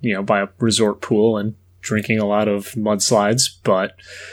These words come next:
you know, I also like to go out and see museums and take brewery tours and do all that good stuff. And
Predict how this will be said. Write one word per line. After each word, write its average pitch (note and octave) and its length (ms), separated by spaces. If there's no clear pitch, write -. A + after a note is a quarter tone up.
you - 80
know, G2+ 100
I A#2 140
also C3 240
like A2+ 140
to B2 60
go A2+ 160
out G#2+ 200
and G#2+ 280
see A#2+ 220
museums G#2+ 600
and G2 180
take G#2 200
brewery G#2+ 380
tours G#2+ 540
and G#2 80
do A2 160
all G#2 100
that G#2+ 160
good G2 180
stuff. G2+ 520
And F#2+ 300